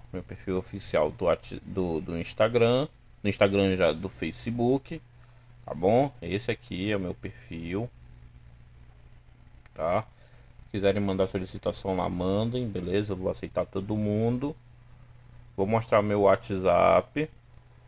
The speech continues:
Aqui, galera, esse é meu WhatsApp, tá bom? Esse é meu WhatsApp.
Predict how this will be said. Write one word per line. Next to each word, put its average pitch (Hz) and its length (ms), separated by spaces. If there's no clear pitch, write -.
Aqui, 101 360
galera, 87 380
esse 110 380
é 120 40
meu 101 180
WhatsApp, 92 840
tá 80 140
bom? 95 480
Esse 87 220
é - 20
meu 90 160
WhatsApp. 90 1000